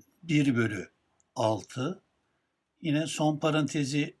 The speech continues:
yirmi dört ile eşitlersek üç ve bir şeklinde.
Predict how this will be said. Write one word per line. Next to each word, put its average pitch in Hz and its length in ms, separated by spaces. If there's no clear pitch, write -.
yirmi 139 300
dört 139 280
ile 135 80
eşitlersek 127 880
üç - 280
ve 120 320
bir 127 200
şeklinde. 120 720